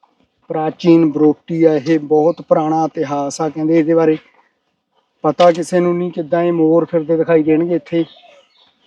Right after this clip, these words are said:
ਮੋਰ ਬੈਠੇ ਵੀ ਦਿਖਾਈ ਦੇਣਗੇ। ਸੋ ਮਹਾਂਪੁਰਖਾਂ ਦੀਆਂ, ਸੰਤਾਂ ਦੀਆਂ ਸਮਾਧਾਂ ਵੀ ਇੱਥੇ ਬਣੀਆਂ ਹੋਈਆਂ ਨੇ। ਪੁਰਾਣਾ ਮੰਦਿਰ ਆ ਇੱਥੇ, ਇੱਕ ਸ਼ਿਵ ਮੰਦਿਰ ਜਿਹੜਾ ਦਿਖਾਈ ਦਿੰਦਾ ਏ। ਦੇਖੋ ਮੋਰ ਫਿਰ ਰਹੇ ਨੇ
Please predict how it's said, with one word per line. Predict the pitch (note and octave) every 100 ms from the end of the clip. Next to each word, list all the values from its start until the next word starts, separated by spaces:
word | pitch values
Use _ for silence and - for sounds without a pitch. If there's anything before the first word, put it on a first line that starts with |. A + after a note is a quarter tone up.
| _ _ _ _ _ _ _ -
ਮੋਰ | D#3 D#3+ D#3
ਬੈਠੇ | D3 D3+ - F#3
ਵੀ |
ਦਿਖਾਈ | E3+ D3+ D#3+ D3+
ਦੇਣਗੇ। | D3+ E3 E3+ E3+ - - - -
ਸੋ | D#3+ D3+ - _ - _ - _ _ _ _ _
ਮਹਾਂਪੁਰਖਾਂ | F3 E3 E3+ - F3 E3+
ਦੀਆਂ, | E3+ E3+ E3 D3
ਸੰਤਾਂ | - E3+ D#3+ - F3
ਦੀਆਂ | E3+ F3
ਸਮਾਧਾਂ | D3+ D#3+ D3 C#3 F#3
ਵੀ | F3+ F3
ਇੱਥੇ | - E3+
ਬਣੀਆਂ | D#3 D3+ D3+
ਹੋਈਆਂ | D3+ D3+
ਨੇ। | D#3 D#3 D3+ - - - _ -
ਪੁਰਾਣਾ | D#3+ D#3+ E3 E3
ਮੰਦਿਰ | D#3+ D3 C#3+ D#3 E3
ਆ | D3+
ਇੱਥੇ, | - - D#3+
ਇੱਕ | - F3 D#3+
ਸ਼ਿਵ | - D#3+
ਮੰਦਿਰ | D#3 D#3 D#3 D3 D#3 D3 _ _ - - F#5+ F5+ F5 - - _ _ - D#3+
ਜਿਹੜਾ | E3
ਦਿਖਾਈ | D#3+ D3+ D#3 D3
ਦਿੰਦਾ | D3 D3
ਏ। | D#3
ਦੇਖੋ | D#3 _ D3+ D#3 - E3+
ਮੋਰ | D#3 D3+ D3+ D3+
ਫਿਰ | - D#3
ਰਹੇ | C#3+ C#3
ਨੇ | C#3+